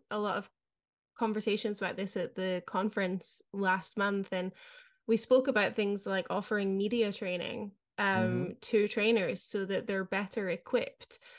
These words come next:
Speaker 1: to understand when you can engage and when you should stay away. Also, thinking about monthly meetings where you have mental health check-ins with your trainers to see how they're doing, you know, and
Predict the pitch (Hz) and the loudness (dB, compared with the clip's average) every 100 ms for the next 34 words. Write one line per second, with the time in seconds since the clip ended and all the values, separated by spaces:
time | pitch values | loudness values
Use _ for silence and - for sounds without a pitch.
0 | - - 247 214 208 202 202 - 196 196 | -20 -2 0 2 2 2 0 0 2 0
1 | 190 185 202 240 226 220 220 196 190 190 | -2 0 2 4 4 2 0 -4 -2 -4
2 | 185 196 196 196 190 196 202 208 185 - | -4 -2 0 0 0 0 0 -2 -6 -6
3 | - 175 175 214 277 202 180 - 202 208 | -2 0 2 4 4 4 2 -2 0 0
4 | 202 214 196 196 196 - - - - _ | 0 -2 0 -2 -4 -12 -20 -20 -20 _
5 | - 226 226 226 220 208 202 214 202 214 | 4 6 8 8 8 6 4 4 4 4
6 | 220 220 202 196 233 247 196 190 196 196 | 2 -2 -2 -2 -2 -2 -2 -4 -6 -4
7 | 190 190 190 185 196 214 202 254 269 - | -2 -2 0 -2 -2 -2 2 2 2 -4
8 | 233 202 - 202 214 214 - 196 202 196 | -4 -4 -4 -6 -4 -6 -6 -4 -4 0
9 | 196 196 202 180 175 180 220 208 196 196 | 0 0 0 0 -2 -2 -4 -2 -2 2
10 | 185 190 202 285 311 220 185 180 - 202 | 2 0 -2 -2 0 0 0 -2 -4 -2
11 | 196 190 190 190 196 | 0 0 0 0 -2